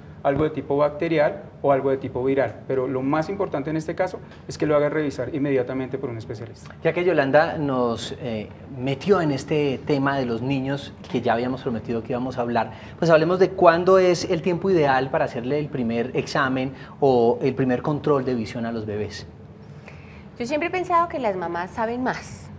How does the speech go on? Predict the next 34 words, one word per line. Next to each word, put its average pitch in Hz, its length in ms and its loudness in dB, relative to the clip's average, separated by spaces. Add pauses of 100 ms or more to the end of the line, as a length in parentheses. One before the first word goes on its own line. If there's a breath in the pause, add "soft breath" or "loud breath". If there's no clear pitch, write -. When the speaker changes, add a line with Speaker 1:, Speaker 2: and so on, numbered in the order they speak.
Speaker 3:
O - 40 -16
sea, 147 100 -12
Speaker 2:
Ujú. - 80 -10
Speaker 3:
cuando 170 300 0
una 269 180 2
mamá 285 320 2
le 240 140 0
nota 262 380 -2
a 254 40 -2
un 233 160 0
niño 247 440 -4 (420 loud breath)
recién 175 400 -4
nacido, 208 540 2
dentro 151 280 -2
de 147 60 -8
los 156 100 -6
primeros 165 400 -6
meses, 220 320 -2
algo 233 360 2
distinto, 220 540 -2
desvía 156 360 -4
un 180 100 -2
ojo, 208 400 4
un 180 80 -2
ojo 180 160 -2
más 202 160 0
chiquito 196 380 -6
que 190 80 -6
el 170 100 -6
otro, 190 400 0 (340 loud breath)
el 196 120 0
párpado 185 400 2
más 170 180 -6
caído, 202 580 0